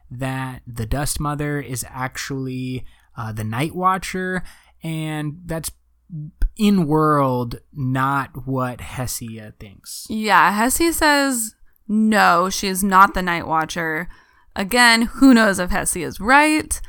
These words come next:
Speaker 2: but at least someone thinks that that is not true. Then we also have a few sort of names that are thrown out throughout the course of the three books who may possibly be the remaining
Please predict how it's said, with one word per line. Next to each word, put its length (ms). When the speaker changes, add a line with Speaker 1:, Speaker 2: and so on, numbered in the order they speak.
Speaker 2:
but 200
at 100
least 220
someone 600
thinks 300
that 80
that 140
is 100
not 140
true. 320
Then 180
we 100
also 360
have 560
a 80
few 580
sort 220
of 260
names 1160
that 500
are 400
thrown 460
out 240
throughout 280
the 60
course 320
of 80
the 100
three 300
books 400
who 600
may 280
possibly 1040
be 520
the 160
remaining 960